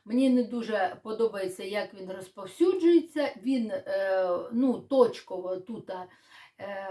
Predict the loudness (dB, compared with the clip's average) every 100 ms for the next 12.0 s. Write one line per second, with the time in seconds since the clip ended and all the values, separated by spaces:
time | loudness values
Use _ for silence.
0 | -10 -8 -6 -8 -10 -16 -14 -14 -14 -14
1 | -20 -14 -14 -2 2 4 2 -2 -8 -12
2 | -6 -6 -4 -2 2 0 0 -4 -4 -4
3 | -6 -6 -8 -8 -10 -8 -4 -2 -2 -4
4 | -10 _ _ -8 -4 -2 -4 -8 -8 -8
5 | _ -16 -16 _ _ _ _ _ _ _
6 | _ -2 -2 -4 _ _ _ _ _ _
7 | _ _ -4 -4 -6 -12 -18 -20 _ _
8 | -10 -6 -6 -8 -8 -4 -2 0 -2 -4
9 | 0 2 4 2 -2 -6 -2 0 2 2
10 | 2 -2 -6 -4 -4 -4 -4 -4 -4 -4
11 | -4 -4 -8 -10 -12 -18 -18 -8 -6 -6